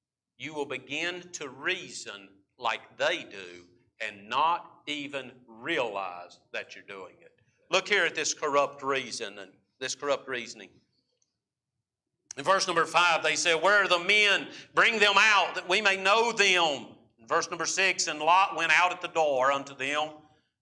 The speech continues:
and shut the door after him and said, I pray you, brethren." Boy, I tell you what, that right there ought to stop you in your tracks. Brethren.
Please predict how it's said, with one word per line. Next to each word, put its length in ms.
and 80
shut 200
the 60
door 280
after 400
him 300
and 80
said, 160
I 160
pray 300
you, 100
brethren." 720
Boy, 120
I 100
tell 140
you 80
what, 200
that 140
right 220
there 240
ought 140
to 60
stop 340
you 60
in 60
your 100
tracks. 640
Brethren. 440